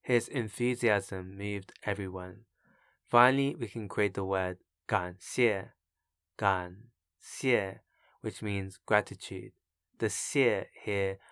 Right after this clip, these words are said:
means to thank. A way of using it in a sentence is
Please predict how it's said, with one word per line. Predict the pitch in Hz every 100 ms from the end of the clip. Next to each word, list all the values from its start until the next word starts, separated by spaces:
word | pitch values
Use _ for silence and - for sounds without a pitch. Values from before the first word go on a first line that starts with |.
| _ -
means | 101 95 -
to | 98
thank. | - - 110 104 123 - - _ - - -
A | 120
way | 127 143 151
of | 139 110
using | 113 107 113 117
it | -
in | 113 104
a |
sentence | 98 117 117 127 120 -
is | 113 120 127